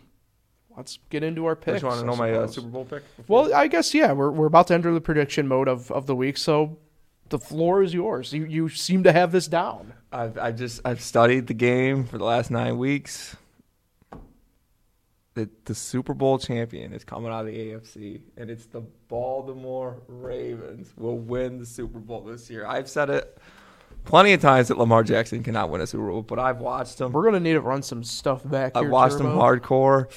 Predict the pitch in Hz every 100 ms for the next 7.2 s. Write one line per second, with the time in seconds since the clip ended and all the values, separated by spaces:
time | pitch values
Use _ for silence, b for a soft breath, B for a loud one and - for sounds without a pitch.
0 | B B B B _ _ _ _ - 120
1 | 120 131 127 113 - 123 117 120 120 123
2 | 135 135 135 147 135 147 147 117 98 117
3 | 120 120 117 - 113 110 110 110 120 135
4 | - 143 135 135 139 143 196 - 151 143
5 | 139 139 b b b b b b b b
6 | - 104 104 117 131 127 139 127 127 127
7 | - -